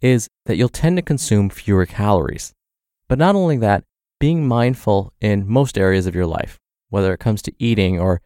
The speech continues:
stopping to smell the roses, being mindful while you're just doing everyday tasks, this all helps reduce stress and therefore more happy. When folks express an interest in wanting to try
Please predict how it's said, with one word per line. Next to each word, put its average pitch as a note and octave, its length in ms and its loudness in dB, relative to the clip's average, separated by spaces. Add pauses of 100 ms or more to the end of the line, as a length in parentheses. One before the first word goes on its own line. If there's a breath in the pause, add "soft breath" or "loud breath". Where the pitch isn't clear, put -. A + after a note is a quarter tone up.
(260)
stopping G#2+ 500 -2
to G#2 80 -2
smell G2 280 0
the F#2+ 120 0
roses, F#2 720 0 (100)
being A2 240 0
mindful A2 520 0
while F#2+ 200 0
you're G2+ 140 -2
just G2+ 240 -6
doing G#2 300 0
everyday G2+ 520 -2
tasks, - 600 -6 (680)
this D#3 220 0
all A#2+ 500 0
helps A2+ 320 -4 (120)
reduce F#2+ 300 -6
stress C#3+ 460 -6 (100)
and G#2+ 140 0
therefore A#2 320 2
more G2+ 220 0
happy. - 540 -4 (680)
When C3 160 2
folks - 340 -2
express - 460 -2
an G2+ 80 -4
interest G2+ 500 -4
in F#2 220 -4 (340)
wanting C3 340 0
to G#2 60 -4
try F#2 720 0